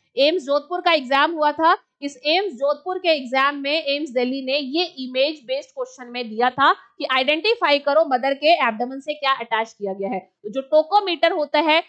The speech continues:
टोकोडायनेमोमीटर होता है, वो मदर के एब्डोमेन से अटैच किया जाता है।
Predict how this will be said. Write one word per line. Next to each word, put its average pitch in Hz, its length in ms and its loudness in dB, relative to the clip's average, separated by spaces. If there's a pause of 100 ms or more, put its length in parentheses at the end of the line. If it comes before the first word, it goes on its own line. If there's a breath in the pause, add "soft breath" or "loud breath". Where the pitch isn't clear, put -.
(180)
टोकोडायनेमोमीटर 294 1040 2
होता 277 260 -4
है, 294 140 0
वो 285 140 -2
मदर 247 260 -4
के 277 140 -8
एब्डोमेन 240 440 -4
से 262 160 -8
अटैच 254 420 -2
किया 320 200 2
जाता 294 320 0
है। 320 180 2